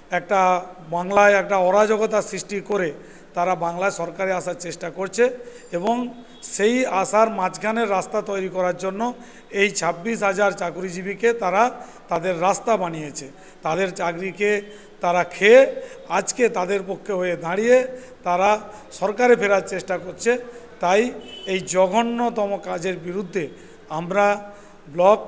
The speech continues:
যুব কংগ্রেস এবং ব্লক তৃণমূল ছাত্র পরিষদের উদ্যোগে আগামীকাল বিকেল চারটে তিরিশ মিনিটে ময়না ব্লক পার্টি অফিস থেকে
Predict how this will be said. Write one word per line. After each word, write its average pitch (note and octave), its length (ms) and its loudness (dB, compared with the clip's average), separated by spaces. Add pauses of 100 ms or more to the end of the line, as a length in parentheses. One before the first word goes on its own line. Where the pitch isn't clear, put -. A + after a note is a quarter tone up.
(440)
যুব F3 220 -4
কংগ্রেস F#3+ 440 0 (200)
এবং E3+ 260 -2 (340)
ব্লক F3+ 240 2
তৃণমূল F3+ 280 -8
ছাত্র E3 280 -6
পরিষদের E3+ 400 -6
উদ্যোগে F3 300 -6 (460)
আগামীকাল F#3 640 0 (600)
বিকেল G3+ 380 2 (460)
চারটে F3 360 -2
তিরিশ F#3 320 -6
মিনিটে F3 360 -2 (400)
ময়না F3 280 -2
ব্লক F3+ 300 0
পার্টি G3 200 -2
অফিস F#3+ 220 -6
থেকে G3+ 320 -2